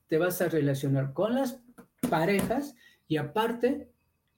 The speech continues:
con la persona. Si tú estás enojada con la madre, vas a tener problemas en tus relaciones de pareja, ¿sí?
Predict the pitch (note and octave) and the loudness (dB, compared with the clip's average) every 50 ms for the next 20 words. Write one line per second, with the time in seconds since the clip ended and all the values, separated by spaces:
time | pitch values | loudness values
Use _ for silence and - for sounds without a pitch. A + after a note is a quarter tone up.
0 | _ - D3 C#3 C3+ C3+ C3 - - C3 - - - C#3 B2+ A#2+ A2+ A2 - _ | _ -2 0 2 2 2 0 0 -4 -6 -6 -6 -6 -6 -6 -6 -8 -12 -16 _
1 | - - - D#3 D3+ C#3+ A#3 B3+ C#4 C4+ C4+ C#4 C4+ B3 B3+ A3+ G3+ F3 D3 - | -10 -4 -4 -2 0 2 2 2 2 2 0 -2 -2 0 0 0 0 0 0 0
2 | E3 D3+ D3 C#3 C3+ - - C#3 C3 B2+ B2+ B2 C#3 E3 F3 E3+ D#3+ D#3+ F#3 A#3+ | -2 -2 0 -2 -2 -4 -4 -4 -4 -4 -4 -2 0 0 2 2 2 0 0 -2
3 | B3 - - _ _ _ _ _ _ _ _ _ - C3+ B2 A#2+ C#3+ E3 F3+ F3+ | -6 -8 -12 _ _ _ _ _ _ _ _ _ -12 -10 -6 -2 0 0 0 0
4 | - - D#3 C#3+ D#3+ C#3 D3 D3+ D3 - - C3+ C3 B2+ B2+ C3+ C#3 C#3+ C#3+ D#3+ | 0 -2 -2 0 2 2 4 2 2 0 -2 -2 -2 0 0 0 2 2 2 0
5 | E3 - - - _ - - D3 D3 C#3 C#3+ C#3+ B2+ B2+ B2+ B2 B2+ B2 C3 C3+ | -2 -4 -8 -16 _ -6 -2 -2 -2 -2 -2 -2 -2 -2 -2 -2 -4 -4 -4 -4
6 | - - D3+ C#3+ D3+ D#3 D3+ - - - _ - C3+ B2 A#2+ - - - B2 B2+ | -2 0 0 2 2 0 0 -2 -6 -14 _ -14 -12 -12 -12 -10 -8 -8 -8 -6
7 | B2 B2 - - - - - - - _ _ _ _ _ _ _ _ - - C3+ | -8 -10 -12 -12 -12 -12 -12 -14 -16 _ _ _ _ _ _ _ _ -8 -4 -2
8 | C#3 C#3 - | -2 -2 -2